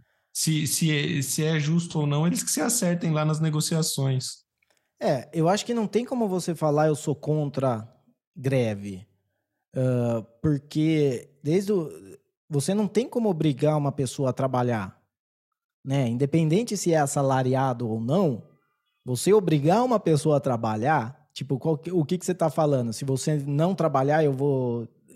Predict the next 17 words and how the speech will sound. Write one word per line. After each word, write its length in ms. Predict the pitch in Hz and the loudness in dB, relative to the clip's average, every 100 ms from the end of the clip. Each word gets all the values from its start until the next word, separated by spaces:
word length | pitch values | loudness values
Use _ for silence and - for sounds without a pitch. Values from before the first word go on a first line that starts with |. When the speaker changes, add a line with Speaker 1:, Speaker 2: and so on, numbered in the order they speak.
| - | -10
Speaker 2:
eu 100 | 147 | -4
vou 120 | 131 | -2
te 80 | 127 | -4
prender, 520 | - 123 117 185 165 - | -2 -2 2 2 2 -2
eu 60 | |
vou 100 | 123 | -4
te 100 | 120 | -4
matar. 460 | 117 107 165 175 170 - _ _ _ - | -4 -4 0 0 -2 -8 _ _ _ -10
Isso, 520 | 120 170 196 196 - - 156 | -4 0 2 0 -4 -14 -4
né, 380 | 151 175 120 - | 0 0 0 -4
isso 960 | 139 123 175 190 185 180 156 143 135 - | -8 -6 -4 -2 -2 -2 -2 -4 -6 -10
é 280 | 135 131 120 | -6 -6 -6
totalitário 1040 | 135 - 123 110 151 170 196 147 123 120 | -8 -6 -6 -6 -2 -2 0 0 -2 -4
ou 160 | 160 135 | -4 -2
até 220 | 127 135 | -2 -2
mesmo 260 | 131 139 185 | -2 -4 -4
escravidão. 640 | - 247 196 131 147 135 | -4 -4 -4 -2 -4 -4